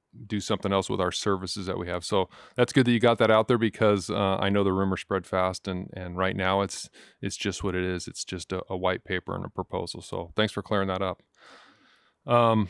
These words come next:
now I'm gonna ask you, if you don't mind sticking around, Nick. Uh, I've got some questions that been, have been sent to me, or when I'm out in the stations, people ask me some questions. So, um, if you don't mind asking me some of these, I can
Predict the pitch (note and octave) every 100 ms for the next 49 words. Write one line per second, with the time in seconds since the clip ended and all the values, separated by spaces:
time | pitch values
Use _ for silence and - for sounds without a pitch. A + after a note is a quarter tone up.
0 | - - B2+ D3+ C3 B2 B2+ B2+ C#3 -
1 | B2 A#2+ B2 A#2+ A#2+ - C3 A#2+ A#2 A#2
2 | B2 G#2+ G#2+ A2 - G#2 G2+ G2 G2 G2
3 | - D#2 G#2+ G2+ A#2 - G2+ - B2 -
4 | G#2 G#2+ G2+ G#2 G#2+ A2+ A2+ G#2 - C#3
5 | C#3 C#3+ C#3 C3+ C3 G#2+ G#2 G#2+ G#2+ A2
6 | A2 G#2+ G2 - A2 G2+ G#2+ - G#2+ G#2
7 | G2+ G#2 G#2+ - F#2+ A#2+ A2 G2 A2 G2+
8 | - G#2 G2+ G2 G2 G#2 G2 G2 F#2+ F#2
9 | F#2+ G#2+ G#2+ G#2 G#2 G2+ G#2 B2 A#2 G#2+
10 | - G#2+ G2+ G#2 G#2 G2 G2 G2